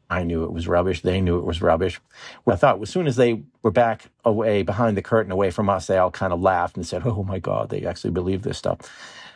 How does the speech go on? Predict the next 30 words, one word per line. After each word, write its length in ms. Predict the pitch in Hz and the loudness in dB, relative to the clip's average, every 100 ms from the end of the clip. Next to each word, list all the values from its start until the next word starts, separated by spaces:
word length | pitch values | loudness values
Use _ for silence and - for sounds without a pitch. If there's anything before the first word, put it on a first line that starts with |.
| _ | _
But 200 | - - 135 | 4 4 0
at 120 | - | 2
this 200 | 311 - | 2 4
place, 420 | 135 117 123 - _ _ _ _ _ _ | 2 4 0 -6 _ _ _ _ _ _
they 320 | - 92 143 240 | -10 2 2 4
believed 480 | 120 123 269 - | 2 2 2 2
it. 180 | 90 - _ _ - | 0 -2 _ _ -2
I 40 | |
was 120 | 147 | 0
just 160 | 202 - | 0 -2
stunned. 540 | - 143 180 101 87 _ | 2 2 4 0 -4 _
They're 140 | 117 | -2
like, 180 | 123 - | -2 0
"Wow, 180 | 127 147 | -4 -2
you 140 | 104 | -2
guys 380 | 135 151 151 - _ _ _ _ - | 0 0 0 -4 _ _ _ _ -6
really 360 | 113 131 151 127 | 4 6 6 4
believe 520 | 107 98 156 196 98 | 2 0 2 0 -2
this 140 | 85 | -4
stuff 300 | - 92 - | 0 0 0
you're 80 | 87 | -6
saying." 380 | - 85 78 - _ _ _ _ | -2 -2 -2 -8 _ _ _ _
And 200 | 127 120 | 6 6
that 380 | 110 160 135 110 _ _ _ _ _ _ _ _ _ | 6 4 2 -2 _ _ _ _ _ _ _ _ _
made 380 | 104 104 104 92 | 2 4 4 4
them 280 | 98 95 90 | 0 0 -2
very 760 | 95 101 117 110 101 98 92 - | -6 0 4 4 4 2 -2 -6
vulnerable 1000 | 90 95 95 92 92 85 85 85 80 80 _ _ _ - | -8 2 4 4 0 -4 -4 -4 -4 -8 _ _ _ -16
to 480 | - 82 80 78 _ - | -6 -4 -4 -6 _ -4
exploitation. 840 | 87 - 78 76 - - - - | -4 -4 -10 -8 -12 -12 -12 -14